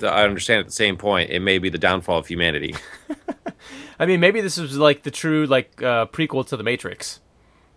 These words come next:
Speaker 2: You know, did you wa-, did you watch the, the Animatrix when it came out?
Speaker 1: Ugh, I tried. I think I watched the vignette about the skateboarder kid.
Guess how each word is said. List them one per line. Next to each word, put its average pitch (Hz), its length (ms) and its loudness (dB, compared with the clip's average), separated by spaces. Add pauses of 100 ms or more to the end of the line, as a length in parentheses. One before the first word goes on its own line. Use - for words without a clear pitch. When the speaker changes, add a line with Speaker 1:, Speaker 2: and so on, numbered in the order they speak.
Speaker 2:
You 117 100 -2
know, 117 200 2
did 139 200 -2
you 180 80 4
wa-, 196 140 6
did 160 180 -10
you 220 60 -4
watch 214 260 2
the, 139 240 -2
the 110 180 -8
Animatrix 135 640 -4
when 143 100 -6
it 139 60 -6
came 139 200 -4
out? 143 240 -6 (400)
Speaker 1:
Ugh, 104 240 6 (160)
I 110 140 0
tried. 76 560 0 (100)
I 104 80 2
think 127 180 2
I 113 60 6
watched 101 320 2
the 92 100 -2
vignette 87 340 0
about 85 180 -2
the 85 60 -10
skateboarder 80 580 -4
kid. 78 380 0